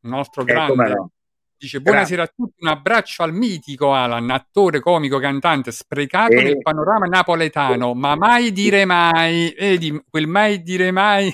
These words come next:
Speaker 1: <laughs> è un augurio, no? Insomma. Cosa gli
Speaker 2: Lu-, Lucio,
Speaker 1: rispondiamo?
Speaker 2: oltre a essere un carissimo amico, è un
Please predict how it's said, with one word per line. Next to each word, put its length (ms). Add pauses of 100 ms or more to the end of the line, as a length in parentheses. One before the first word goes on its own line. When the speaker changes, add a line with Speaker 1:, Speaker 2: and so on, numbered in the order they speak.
Speaker 1:
<laughs> 160 (420)
è 100
un 140
augurio, 480
no? 160
Insomma. 540
Cosa 1300
gli 100
Speaker 2:
Lu-, 180
Lucio, 360
Speaker 1:
rispondiamo? 160
Speaker 2:
oltre 200
a 60
essere 300
un 180 (100)
carissimo 460
amico, 340
è 140
un 240